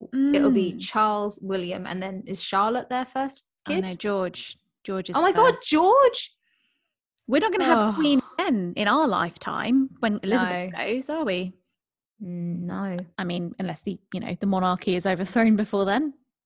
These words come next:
Speaker 1: Well, unless.
Speaker 2: After recent events, who knows?
Speaker 1: Yeah. Well, we'll get back to you on that one.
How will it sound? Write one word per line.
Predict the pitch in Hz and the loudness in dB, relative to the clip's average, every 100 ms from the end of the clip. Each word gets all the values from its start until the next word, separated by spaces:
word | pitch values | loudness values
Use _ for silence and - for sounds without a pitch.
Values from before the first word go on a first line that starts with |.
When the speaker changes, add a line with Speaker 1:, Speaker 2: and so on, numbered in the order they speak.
| _ _ _ | _ _ _
Speaker 1:
Well, | 185 190 175 - - - - | 0 0 -2 -8 -20 -18 -10
unless. | 175 175 208 208 - - - _ - - 190 | -6 -2 -2 -2 -4 -8 -10 _ -14 -12 -10
Speaker 2:
After | 180 - | -10 -6
recent | 175 208 220 | -4 -2 -2
events, | 202 240 240 - | -2 0 -2 -2
who | 247 254 | 2 4
knows? | 247 190 180 185 - _ _ _ _ _ _ | 4 2 -2 -4 -10 _ _ _ _ _ _
Speaker 1:
Yeah. | 190 165 - - - | -2 -2 -4 -8 -2
Well, | 202 | 2
we'll | 247 | 2
get | 226 185 | 2 0
back | 208 - | -2 -4
to | 180 | -6
you | |
on | 165 | -4
that | 180 - | -6 -6
one. | 165 170 | -8 -10